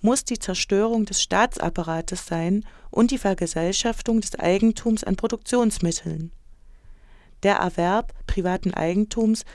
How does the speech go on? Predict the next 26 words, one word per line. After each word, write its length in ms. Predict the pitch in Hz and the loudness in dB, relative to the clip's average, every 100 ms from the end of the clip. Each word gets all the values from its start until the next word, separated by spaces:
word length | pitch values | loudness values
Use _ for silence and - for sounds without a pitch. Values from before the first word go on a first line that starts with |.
| - | -10
soll 180 | - 220 | 0 2
durch 220 | 233 233 | 4 2
die 140 | - 233 | -2 -6
private 680 | - 202 175 185 214 262 | -4 -4 0 2 2 0
Arbeitsleistung 760 | - 180 214 - 165 170 - 214 | 0 2 2 0 -4 -6 -2 4
möglich 380 | 233 240 190 - | 4 4 0 -4
sein. 420 | - 156 156 180 - - - - - - - - - - - - | -4 -4 -4 -8 -10 -18 -20 -20 -20 -20 -20 -20 -20 -20 -20 -4
Bakunin 640 | 185 - 262 285 240 220 196 | -4 0 2 6 6 6 4
war 160 | 185 | 4
mit 160 | 196 - | 2 2
Karl 220 | 196 190 | 2 2
Marx 360 | 185 208 - - | 4 2 0 -2
heftig 380 | 208 - 202 | -2 -4 -6
verfeindet. 720 | - 190 208 202 185 160 - - - - - - - | -6 -2 0 4 2 0 -8 -18 -20 -20 -20 -20 -14
Die 80 | 175 | -8
Feindschaft 540 | - 202 247 - 214 - | 2 4 4 2 0 0
zwischen 320 | 208 202 175 | 0 2 4
Marx 320 | 170 190 - | 4 0 0
und 160 | 185 170 | 0 0
Bakunin 640 | 170 - 175 185 214 240 - - | -4 -4 0 2 2 0 -4 -2
bei 80 | 190 | 0
der 200 | 185 175 | 2 2
ersten 380 | 196 226 - 220 | 4 4 4 2
Internationale 1120 | 185 190 185 175 - - 175 160 165 190 226 - - - - | 4 2 2 0 -2 -2 0 0 0 0 -2 -6 -18 -20 -6
führte 400 | - 208 - - | 0 2 4 2
achtzehnhundertzweiundsiebzig 1600 | - - 254 233 220 208 - 185 180 175 190 - - - 220 | 2 0 0 2 4 2 0 0 2 0 -2 -6 -6 -4 -4